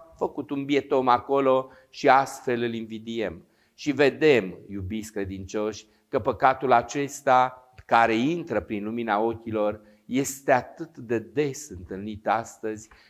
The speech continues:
și atât de rău face în lumea noastră de astăzi. Și vedem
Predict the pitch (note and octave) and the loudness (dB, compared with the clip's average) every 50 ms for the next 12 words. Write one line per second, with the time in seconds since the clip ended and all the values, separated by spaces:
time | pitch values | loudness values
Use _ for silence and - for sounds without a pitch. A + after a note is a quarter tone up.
0 | _ - - - - D3 D3+ C#3 C3+ B2+ - - - - - G3+ G3+ - - - | _ -16 -14 -6 0 4 4 4 4 2 -2 -8 -10 -4 -2 -2 -2 -4 -8 -16
1 | - - - A#2 A2+ C3 C#3 C3 C3 B2+ B2+ C3 D3 D#3+ D#3 C#3+ C3 A#2 A2 G2+ | -20 -18 -16 -4 2 4 6 6 6 6 4 2 2 4 4 6 6 4 2 0
2 | - - B2 A#2 A2+ - - A2+ G2+ G#2 G#2 G#2 A2+ G#2+ G2+ G2+ F#2 F#2 G2 G2+ | 2 4 4 4 4 2 -4 -6 -6 -4 -4 -6 -6 -6 -4 -4 -6 -4 -4 -4
3 | G2 G2 - - - F#2 E2+ E2 F2 F2 E2+ E2+ E2+ D#2+ - - _ C#2+ D2 D#2 | -6 -6 -8 -12 -14 -12 -10 -6 -4 -4 -4 -4 -6 -8 -14 -18 _ -16 -16 -16
4 | - - _ _ _ _ _ _ _ - - - - - A#2 A#2 A#2 A2 G#2 A2 | -16 -20 _ _ _ _ _ _ _ -16 -12 -10 -8 -4 -4 -2 -2 -2 -4 -6
5 | - - - _ - F2+ F#2 A2+ G2+ F2+ F#2 A#2+ C3 A#2 F#2 D#2+ | -10 -18 -20 _ -8 -4 -2 -2 -2 0 0 0 0 0 -2 -4